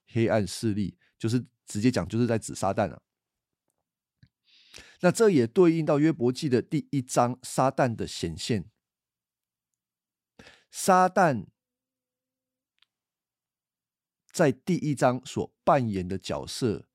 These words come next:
大家应该忘记了。他扮演的角色叫做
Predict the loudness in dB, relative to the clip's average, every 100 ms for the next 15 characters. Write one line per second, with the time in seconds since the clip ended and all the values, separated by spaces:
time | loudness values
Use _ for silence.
0 | _ -6 -4 -4 -4 -4 -4 -6 -10 -12
1 | -12 -16 _ _ _ _ _ _ _ _
2 | _ _ _ _ _ _ -8 -8 0 0
3 | 2 -2 -6 -8 -8 -8 -6 -6 -6 -4
4 | -4 0 0 0 -2